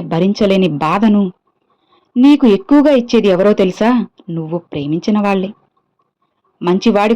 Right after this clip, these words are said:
కోపం మంచులాంటిది, వెంటనే కరిగిపోతుంది. చెడ్డవాళ్ళ కోపం నిప్పులాంటిది, అది ఎప్పటికైనా సరే మిమ్మల్ని దహించి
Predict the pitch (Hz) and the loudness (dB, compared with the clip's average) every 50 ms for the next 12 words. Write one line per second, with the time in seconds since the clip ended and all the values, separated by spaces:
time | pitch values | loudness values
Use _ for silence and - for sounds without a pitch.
0 | 233 214 202 202 - 202 214 262 240 - _ _ - 160 160 156 165 180 - 302 | 0 0 0 0 0 0 0 0 -2 -4 _ _ -12 -8 -6 -4 -4 -2 0 2
1 | 311 320 294 262 - 226 - 190 190 - _ _ _ _ _ _ _ _ _ _ | 2 4 4 2 2 0 -2 -4 -8 -10 _ _ _ _ _ _ _ _ _ _
2 | _ _ _ _ 185 185 233 269 294 294 330 294 302 302 294 - 202 175 202 226 | _ _ _ _ -6 -2 0 0 2 4 6 6 6 4 2 -2 -4 -2 0 2
3 | 285 285 - 247 233 233 196 185 180 180 208 - _ _ _ _ _ _ _ _ | 0 2 2 0 0 0 -2 -6 -6 -8 -10 -16 _ _ _ _ _ _ _ _
4 | _ _ _ _ _ _ _ _ _ _ _ _ _ _ _ _ _ - 294 277 | _ _ _ _ _ _ _ _ _ _ _ _ _ _ _ _ _ -2 -2 0
5 | 247 269 359 349 349 339 330 294 - 269 247 240 254 247 233 196 233 - _ 202 | 0 0 0 2 2 2 0 0 0 0 0 2 2 2 2 0 -2 -8 _ -8
6 | 165 156 160 165 170 - - 240 233 233 226 214 202 208 175 180 170 - _ _ | -4 -2 -2 -2 -4 -2 0 2 2 4 2 2 0 -2 -4 -4 -8 -12 _ _
7 | _ _ _ _ _ _ _ _ _ _ _ _ _ _ 175 180 165 185 180 175 | _ _ _ _ _ _ _ _ _ _ _ _ _ _ -12 -8 -4 -2 0 0
8 | 175 - - 220 208 220 226 214 202 202 202 196 - 208 190 185 175 185 - - | -2 -2 -2 -2 -2 0 0 0 0 0 -2 -2 -2 -2 -2 -2 -2 -4 -6 -6
9 | 175 170 170 170 170 175 175 - - 151 156 190 220 233 240 | -4 -2 0 0 0 0 -2 -4 -6 -4 0 2 2 4 4